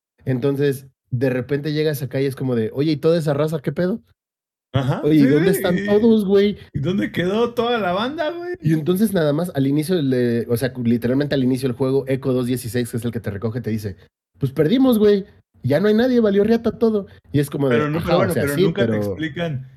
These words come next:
Speaker 2: A ver, yo no creo que Halsey haya muerto.
Speaker 1: No, Halsey no está muerta.
Speaker 2: O sea, n-, no en el Infinity, porque nunca la men-, en Halo Wars dos no la mencionan a ella que estuviera en la Infinity.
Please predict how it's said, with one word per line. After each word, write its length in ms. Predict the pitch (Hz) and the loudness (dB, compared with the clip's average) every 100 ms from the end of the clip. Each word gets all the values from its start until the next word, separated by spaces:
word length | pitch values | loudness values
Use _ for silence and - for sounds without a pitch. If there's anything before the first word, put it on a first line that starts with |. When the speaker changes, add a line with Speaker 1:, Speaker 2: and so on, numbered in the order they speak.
| - _ _ _ _ | -20 _ _ _ _
Speaker 2:
A 120 | 139 | -2
ver, 140 | 147 | -2
yo 120 | 131 | -2
no 120 | 170 175 | -4 -6
creo 120 | 185 | -8
que 120 | 131 - - | -10 -12 -8
Halsey 480 | 139 143 135 139 175 | -6 -6 -8 -10 -8
haya 240 | 117 117 113 | -8 -6 -6
muerto. 640 | 113 120 123 131 156 180 | -6 -6 -8 -8 -10 -6
Speaker 1:
No, 180 | - 147 | 0 0
Halsey 280 | 147 147 175 | 0 0 0
no 60 | 160 | -2
está 160 | 117 | -2
muerta. 520 | 107 139 180 98 90 - _ _ _ 120 | -2 -2 -2 -8 -10 -14 _ _ _ -12
Speaker 2:
O 60 | 139 | -6
sea, 560 | 147 131 131 - - _ | -4 -4 -10 -18 -20 _
n-, 200 | - 131 135 | -8 -8 -6
no 320 | 139 151 165 | -6 -2 -2
en 120 | 175 | -2
el 140 | 160 139 | -4 -6
Infinity, 420 | 131 151 156 156 | -6 -8 -8 -8
porque 220 | 131 123 | -8 -6
nunca 300 | 120 135 143 | -6 -6 -6
la 100 | 139 | -6
men-, 240 | 117 113 120 | -6 -8 -8
en 340 | 127 123 123 117 | -8 -6 -8 -6
Halo 200 | 147 151 | -6 -4
Wars 320 | 143 135 120 | -4 -6 -4
dos 320 | 120 143 175 | -4 -4 -4
no 120 | 127 127 | -6 -4
la 140 | 131 | -6
mencionan 420 | 117 104 117 113 | -8 -8 -8 -6
a 160 | 104 104 | -6 -6
ella 220 | 107 107 | -6 -8
que 80 | 107 | -10
estuviera 540 | - 107 107 104 107 | -8 -6 -6 -6 -8
en 100 | 107 | -8
la 60 | 101 | -8
Infinity. 560 | 101 127 117 104 95 | -6 -6 -6 -6 -12